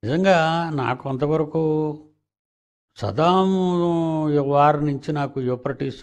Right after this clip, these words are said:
టైగ్రిస్ మీద, ఆ, భయం. దాని గత చరిత్ర అంతా రక్తసిక్తమైందని. పంతొమ్మిది వందల తొంభై వరకు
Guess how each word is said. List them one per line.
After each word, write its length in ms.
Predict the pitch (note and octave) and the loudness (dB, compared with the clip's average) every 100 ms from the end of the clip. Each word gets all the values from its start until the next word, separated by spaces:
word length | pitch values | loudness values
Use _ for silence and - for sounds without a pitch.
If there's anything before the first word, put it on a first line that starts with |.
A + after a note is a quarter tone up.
| C3+ | -6
టైగ్రిస్ 460 | A#2+ A#2 A#2+ - - | -4 -4 -6 -8 -10
మీద, 180 | A2+ G#2 | -12 -12
ఆ, 1600 | - _ _ _ _ _ _ _ _ _ _ _ _ _ - - | -16 _ _ _ _ _ _ _ _ _ _ _ _ _ -14 -10
భయం. 420 | F2+ G#2 D3+ - - A2+ | -6 -4 -4 -6 -8 -2
దాని 200 | A2+ A2 | 0 0
గత 200 | G#2 B2 | -4 -4
చరిత్ర 400 | C3+ B2+ - C3+ | -4 -4 -4 -4
అంతా 240 | B2 B2 | -2 -4
రక్తసిక్తమైందని. 1040 | A2 - B2 - - C#3 A#2+ A2+ G#2 - - _ _ _ _ _ _ _ _ _ _ - | -4 -6 -10 -10 -10 -6 -6 -6 -10 -14 -18 _ _ _ _ _ _ _ _ _ _ -10
పంతొమ్మిది 320 | G#2+ C#3 C#3 | -4 -2 -2
వందల 140 | B2+ | -2
తొంభై 280 | A#2 A2 C3 | -4 -2 -2
వరకు 460 | B2+ A2+ A2+ - | -2 -4 -8 -12